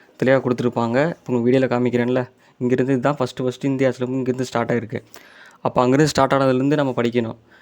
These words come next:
அவுட்சோர்ஸில், அவுட்சோர்ஸுக்கும் புக் சோர்ஸுக்கும் இந்த புக்கு சூப்பராகவே இருக்கு. பைலிங்குவல் தான், தமிழும் இங்கிலீஷும் கலந்து தான் இருக்கும். நீங்க யோசிக்காம இந்த புக்கு வாங்கலாம்.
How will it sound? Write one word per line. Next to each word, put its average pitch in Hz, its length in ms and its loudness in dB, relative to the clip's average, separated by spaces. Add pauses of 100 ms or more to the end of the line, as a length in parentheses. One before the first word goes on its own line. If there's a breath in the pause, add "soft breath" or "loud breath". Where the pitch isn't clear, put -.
(180 soft breath)
அவுட்சோர்ஸில், 143 560 4
அவுட்சோர்ஸுக்கும் 127 880 2 (300)
புக் 123 220 -2
சோர்ஸுக்கும் 135 260 2
இந்த 139 160 2
புக்கு 131 240 -4
சூப்பராகவே 123 400 2
இருக்கு. 127 300 2
பைலிங்குவல் 135 640 4
தான், 143 300 2 (320 loud breath)
தமிழும் 143 360 4
இங்கிலீஷும் 131 320 0
கலந்து 131 320 2
தான் 131 100 4
இருக்கும். 139 320 0 (560 loud breath)
நீங்க 120 480 4
யோசிக்காம 135 460 2
இந்த 131 120 -2
புக்கு 120 200 -4
வாங்கலாம். 117 480 0